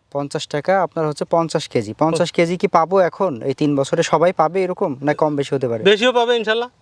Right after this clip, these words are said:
Speaker 1: আচ্ছা।
Speaker 2: আমার তো মনে করেন যে এই ভুঁইতে আর এই ইয়ে ছিল, কুল
Speaker 1: হুম।
Speaker 2: ছিল, কুলে
Speaker 1: হুম।
Speaker 2: এই বছর ভেঙে দিয়েছি। ভেঙে দেওয়ার পরে মনে করেন এই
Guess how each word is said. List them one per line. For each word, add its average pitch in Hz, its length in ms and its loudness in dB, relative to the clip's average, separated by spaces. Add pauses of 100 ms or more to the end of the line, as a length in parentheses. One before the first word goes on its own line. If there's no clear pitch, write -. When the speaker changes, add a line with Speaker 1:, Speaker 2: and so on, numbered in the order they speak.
Speaker 1:
আচ্ছা। 185 220 -8
Speaker 2:
আমার 196 120 4
তো 208 100 2
মনে 214 160 2
করেন 220 220 2
যে 220 220 2
এই 196 420 -2 (160)
ভুঁইতে 196 320 0
আর 202 120 2
এই 202 120 2
ইয়ে 190 140 4
ছিল, 117 200 -6 (180)
কুল 220 100 2
Speaker 1:
হুম। 214 100 4
Speaker 2:
ছিল, 165 220 -2
কুলে 196 320 4
Speaker 1:
হুম। 196 80 4
Speaker 2:
এই 190 100 0
বছর 180 280 -4
ভেঙে 175 240 0
দিয়েছি। 143 180 -2
ভেঙে 165 180 4
দেওয়ার 185 180 2
পরে 202 160 2
মনে 208 200 0
করেন 208 200 2
এই 220 120 2